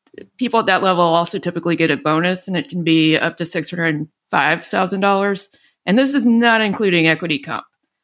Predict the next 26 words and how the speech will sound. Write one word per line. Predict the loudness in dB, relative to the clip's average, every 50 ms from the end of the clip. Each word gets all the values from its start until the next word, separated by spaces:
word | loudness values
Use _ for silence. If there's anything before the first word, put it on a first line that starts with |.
| _ _ -8
So | -2 0 2 2 4
this | 2 2 0
is | -2 0 0
what | 2 2 2 0 -2 -6 _ _ _ _ _ _ _ _ _ _ _ _ _ _ _ _ -6
decently | 0 0 0 0 0 -2 -2 -2 0
paid | 2 2 2 2
engineers | 2 0 0 0 0 0 0 0 0
are | 0
making | 0 0 -2 -2 -2 -4 -6
at | -4
Google. | -4 -4 0 2 2 4 4
And | 2 2
it's | 0 0 0
relevant | 0 2 2 2 0 0 0 -2
because | -2 0 0 0 0 0 0 -2
sixty | -4 -2 -2 -2 -2 -2 -2 -4 -2
percent | -2 -2 -2 -2 0 0 2 2 0 0 -2 _ _ _ _ _ _ _ _ _ 0
of | 2 2 2 2 2 2
Google | 2 2 4 4 4 2
employees | 2 0 0 0 0 2 2 2 0 0 0
surveyed | 0 0 2 2 0 0 0
this | -2 -2 -2 -2 -2
year | 0 0 0 0 -2
think | -2 -4 -4 -4 -4 -4
they're | -2 0 0 2
underpaid. | 0 0 -2 -2 -2 -4 -4 -4 -6 -10